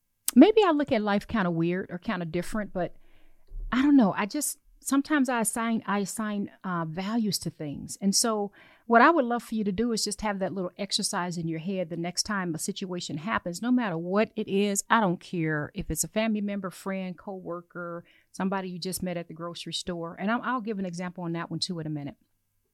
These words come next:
But whatever the circumstance is, I want you to think to yourself, just imagine that you have this piece in your hand, this valuable gem.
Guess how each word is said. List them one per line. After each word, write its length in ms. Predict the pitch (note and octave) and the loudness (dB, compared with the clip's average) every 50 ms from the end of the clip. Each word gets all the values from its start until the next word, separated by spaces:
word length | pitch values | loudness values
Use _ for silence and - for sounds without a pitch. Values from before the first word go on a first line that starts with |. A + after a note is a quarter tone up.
| _ _ _ - - - | _ _ _ -18 -2 4
But 200 | - F3 - - - - - - - - - - - _ _ _ _ _ _ | 6 6 6 4 0 -14 -20 -20 -20 -20 -20 -20 -20 _ _ _ _ _ _
whatever 400 | G3 G#3+ A#3 C4 D4+ D#4+ - D#4 | 2 4 4 6 4 4 2 0
the 80 | C4+ | 0
circumstance 680 | A#3 - - A#3 A#3 - A3 - - - F3+ F3 E3 - | 0 -2 -4 -4 -2 -2 -4 -4 -2 -2 -2 0 0 0
is, 160 | F3+ E3+ - - | -2 -4 -6 -6
I 60 | A3+ | -2
want 240 | A3+ C4+ D4+ D#4 C#4 | 2 2 2 2 0
you 80 | C#4 | -2
to 80 | A3+ A3+ | -2 -2
think 280 | G#3 - G#3+ G#3+ G#3 - | -2 0 0 0 -2 -2
to 60 | G#3+ | -4
yourself, 400 | G3 E3+ E3 - - F#3+ F3 E3+ | -2 -2 -2 -2 -2 -4 -4 -2
just 280 | - C4 C4+ - - | -4 -4 -4 -4 -2
imagine 540 | C4 A3 G3+ G#3 G#3 G#3+ A3 F3+ G3 F#3 E3+ | -2 0 0 0 0 -2 -4 -4 -4 -4 -2
that 180 | F3 F3+ E3 F3 | -2 -4 -6 -6
you 80 | G3 | -8
have 260 | F3+ F#3 G#3+ G3 F3+ F3 | -8 -6 -6 -8 -6 -6
this 160 | F3+ F3 - | -6 -6 -6
piece 380 | - - - A#3 A#3 A#3 - | -4 -4 -2 -2 -2 -2 -4
in 100 | A3+ G3 | -4 -4
your 120 | G3 G3 F#3 | -4 -4 -4
hand, 340 | E3+ F#3 E3+ D3 D3 E3+ D#3+ | -4 -4 -4 -4 -4 -6 -8
this 180 | E3 E3 - | -8 -10 -8
valuable 540 | E3 F#3 G3+ G3+ G#3 A3+ A3 G#3 G3 G#3 G3 | -6 -4 -4 -2 -2 -4 -6 -6 -8 -10 -8
gem. 520 | E3 D#3 - F#3 F#3 E3+ D#3+ - - F#3 | -8 -6 -6 -4 -4 -4 -6 -6 -8 -12